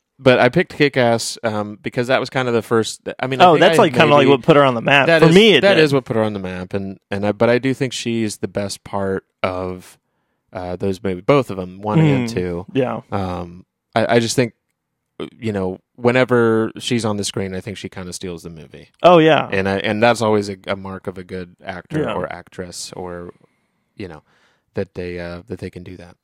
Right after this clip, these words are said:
Speaker 2: Mm-hmm.
Speaker 1: So, uh, so that's, that's what I picked.
Speaker 2: I think that's
Speaker 1: Um,
Speaker 2: good.
Speaker 1: and of her, he said, oh, so he said she's at twenty-four now. So, I mean, but still, that's pretty fucking young.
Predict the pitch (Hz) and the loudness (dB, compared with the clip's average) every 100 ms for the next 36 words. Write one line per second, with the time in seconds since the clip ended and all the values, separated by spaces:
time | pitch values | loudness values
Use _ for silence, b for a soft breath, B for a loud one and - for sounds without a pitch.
0 | _ 139 139 107 92 92 107 101 120 113 | _ -4 0 0 0 -2 -4 -4 0 0
1 | 117 - 127 - 110 95 - 101 _ _ | 0 0 0 0 -4 -4 -8 -10 _ _
2 | _ _ _ - 104 104 104 101 98 98 | _ _ _ -8 -2 0 0 0 -4 -8
3 | 113 _ _ _ _ 107 107 104 104 104 | -14 _ _ _ _ -4 -2 -2 -2 -4
4 | 101 _ 107 107 107 - - 113 113 104 | -6 _ -4 -4 -6 -20 -10 -4 0 0
5 | 104 101 101 - 101 95 92 - _ _ | 0 -4 -12 -6 -4 -4 -6 -10 _ _
6 | _ _ 123 110 - 101 117 101 104 98 | _ _ 0 2 -2 -8 -8 -8 -12 -14
7 | - 123 117 - 127 113 71 50 _ - | -12 -10 -8 -4 -2 -2 -8 -20 _ -16
8 | 101 101 98 - 104 - 120 80 95 107 | -16 -16 -20 -18 -16 -6 -4 -4 -10 -20
9 | _ - 92 - 90 90 87 85 | _ -18 -18 -16 -18 -16 -18 -18